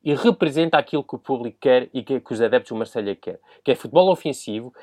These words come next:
agressividade, a atitude dele no banco é exatamente aquilo que os adeptos querem.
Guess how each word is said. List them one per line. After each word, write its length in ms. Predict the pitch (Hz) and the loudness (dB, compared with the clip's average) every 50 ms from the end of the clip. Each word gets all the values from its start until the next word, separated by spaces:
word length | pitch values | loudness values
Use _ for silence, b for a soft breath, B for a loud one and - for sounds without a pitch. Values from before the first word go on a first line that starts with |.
| b b | b b
agressividade, 840 | 139 147 151 190 185 - - 196 156 147 160 131 120 120 120 127 135 b b b b | 4 4 6 4 2 0 -2 -4 -2 0 0 2 4 4 4 4 0 b b b b
a 100 | - 156 | 2 2
atitude 440 | 165 - 196 185 - - 202 165 135 | 2 2 0 -2 0 0 -2 0 2
dele 200 | 151 185 185 165 | 4 6 6 6
no 180 | 165 160 165 147 | 6 4 4 6
banco 400 | 160 160 151 139 - - - - _ _ _ _ | 6 4 4 2 -2 -8 -10 -12 _ _ _ _
é 80 | 160 160 | 6 6
exatamente 540 | 165 151 190 175 - 175 165 170 165 - | 6 8 6 4 4 2 0 2 0 -2
aquilo 300 | 147 - - - 240 214 | -4 -4 0 2 2 2
que 100 | 170 - 175 | 2 0 0
os 60 | 151 | 0
adeptos 400 | 160 131 139 143 - - - - | 2 2 2 0 0 -4 -14 -8
querem. 320 | - - 127 107 107 120 | -2 2 2 2 2 0